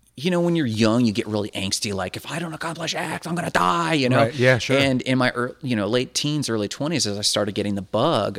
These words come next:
Speaker 1: of, "Hey, man, we can do more with our lives," I still had this angst of,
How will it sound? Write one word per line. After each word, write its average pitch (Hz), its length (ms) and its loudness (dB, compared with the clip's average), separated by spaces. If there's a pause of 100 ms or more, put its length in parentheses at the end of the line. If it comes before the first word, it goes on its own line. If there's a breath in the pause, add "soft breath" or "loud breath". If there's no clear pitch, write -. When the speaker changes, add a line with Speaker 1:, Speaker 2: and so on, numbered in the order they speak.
Speaker 1:
of, 98 360 -4
"Hey, 113 100 -6
man, 104 140 0
we 117 80 0
can 120 140 -2
do 107 100 -2
more 101 180 -2
with 107 140 -4
our 98 100 -6
lives," 92 360 -6 (300 loud breath)
I 131 100 0
still 175 280 2
had 120 380 -2
this 98 340 -2
angst 117 560 -2
of, 98 440 -4